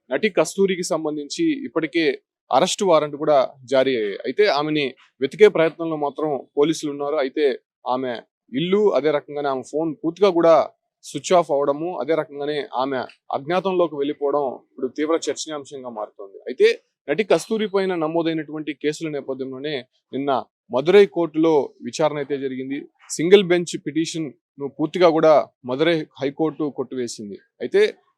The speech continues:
ఆ ఒక న్యాయం-, న్యాయమూర్తి ఇచ్చినటువంటి ఆదేశాల మేరకు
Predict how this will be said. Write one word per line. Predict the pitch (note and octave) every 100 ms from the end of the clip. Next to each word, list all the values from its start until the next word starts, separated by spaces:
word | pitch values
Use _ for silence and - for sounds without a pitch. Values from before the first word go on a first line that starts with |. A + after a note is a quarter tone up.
| -
ఆ | B2+
ఒక | C3 C3+
న్యాయం-, | C3+ C3 D#3+ G3 E3+
న్యాయమూర్తి | C3 C#3 F#3+ F#3+ E3+
ఇచ్చినటువంటి | D#3+ E3 D3+ D#3 D3
ఆదేశాల | B2+ D3+ D3+ D#3
మేరకు | D3 C#3 C#3+ D#3 C#3